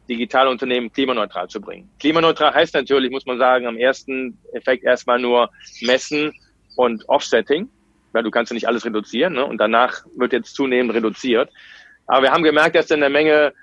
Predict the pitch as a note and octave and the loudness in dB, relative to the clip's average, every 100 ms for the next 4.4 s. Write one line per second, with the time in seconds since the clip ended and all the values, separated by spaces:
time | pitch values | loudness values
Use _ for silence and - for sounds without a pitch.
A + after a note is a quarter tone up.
0 | _ B2+ B2 D3 D3 B2 B2+ - B2 C3 | _ -2 2 2 2 -2 -4 -4 0 0
1 | C3+ A#2+ B2+ B2+ A#2+ - A2 - D3 C3+ | 0 0 0 0 -2 -4 -6 0 2 2
2 | A#2+ - B2 B2+ A#2+ A2+ A2 A#2+ A#2 A2+ | -2 -2 0 0 -2 -4 0 0 0 -6
3 | C3 C3 A2 A#2 A#2 - A2+ A2 G#2+ G2 | -2 -2 0 -4 -6 -10 -6 -6 -6 -10
4 | F2 A2+ C3 G#2+ | -10 -8 -8 -10